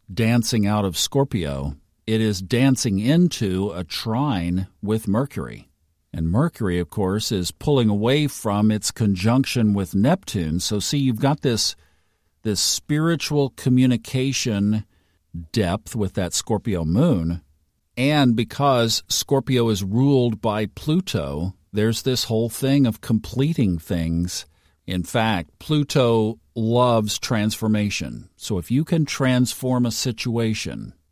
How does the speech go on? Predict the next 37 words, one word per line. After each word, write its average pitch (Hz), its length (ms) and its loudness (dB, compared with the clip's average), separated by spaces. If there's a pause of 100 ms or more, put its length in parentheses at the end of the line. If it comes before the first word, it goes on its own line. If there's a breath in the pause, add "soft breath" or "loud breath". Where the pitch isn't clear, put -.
(200)
tie 127 400 -4
up 131 220 -4
loose 127 360 0
ends, 78 600 -4 (160)
bring 113 420 2
something 135 460 0
to 131 120 -4
completion, 139 760 -4 (380)
and 101 160 -2
just 117 260 -4
write 120 340 2
an 113 140 2
honoring 117 680 2
note 120 500 0 (480)
to 120 120 -4
that 113 160 0
effect, 120 420 -4 (160)
that's - 460 -2
kind 120 240 0
of 110 160 -2
taking 120 380 0
all 117 200 0
of 117 60 -2
the 117 120 0
sides 113 480 2
of 104 100 0
this 117 300 0 (280 loud breath)
and 95 180 0
putting 123 260 2
it 107 80 2
into 101 180 0
one 95 220 -2
package. 73 580 -10
That's 107 300 -6
the 104 140 -4
energy 95 580 -2 (540)
that 82 280 -4